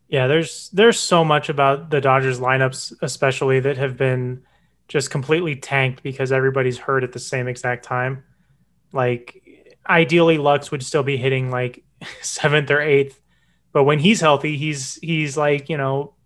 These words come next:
fifth or sixth because they've got, like, Raley and Noisy in the lineup. Um, I'm not, I'm not ready to give up on Lux. I, I think Wyatt's right. Like, you know, if he's the piece that gets you Trey Turner or, like, Trevor Story,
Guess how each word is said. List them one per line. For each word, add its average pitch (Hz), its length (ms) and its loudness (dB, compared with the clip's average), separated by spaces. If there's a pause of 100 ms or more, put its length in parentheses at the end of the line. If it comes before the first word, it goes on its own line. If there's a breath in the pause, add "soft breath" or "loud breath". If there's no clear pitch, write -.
(400)
fifth 180 280 0
or 156 100 0
sixth - 380 0
because 135 800 0
they've 139 240 4
got, 147 280 4
like, 143 160 0
Raley 139 400 4
and 135 120 0
Noisy 135 340 0
in 131 80 -2
the 127 60 -4
lineup. 135 460 0 (520 soft breath)
Um, 135 520 0 (360)
I'm 185 200 6
not, 185 360 4 (260)
I'm 262 220 4
not 247 260 4
ready 170 300 6
to 160 80 -2
give 143 200 6
up 143 220 6
on 131 180 2
Lux. 123 580 0
I, 151 260 4
I 156 160 6
think 156 220 2
Wyatt's 135 360 4
right. 135 180 2
Like, 139 320 -4 (460)
you 151 120 0
know, 143 120 6
if 139 100 4
he's 196 200 4
the 190 80 0
piece 175 360 4
that 160 100 0
gets 139 200 0
you 151 80 0
Trey 143 260 6
Turner 143 460 4
or, 139 240 2
like, 127 180 2
Trevor 127 240 0
Story, 147 540 2